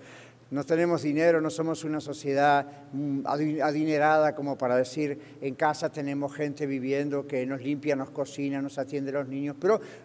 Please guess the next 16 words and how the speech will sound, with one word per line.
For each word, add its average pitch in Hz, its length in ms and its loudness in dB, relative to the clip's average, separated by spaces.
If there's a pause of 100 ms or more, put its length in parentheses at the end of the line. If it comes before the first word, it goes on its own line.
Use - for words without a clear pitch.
(140)
no 190 220 0
se 196 100 0
asombren 165 420 0
si - 120 -6
alguna 143 280 0
vez 131 220 -2
viene 127 200 -4
alguno, 233 380 2
porque 123 300 -10
también 135 360 -4
hay 147 120 -2
hispanos 139 380 -4
ricos 147 260 -4
que - 140 -8
tienen 135 380 -2
ese 131 380 -4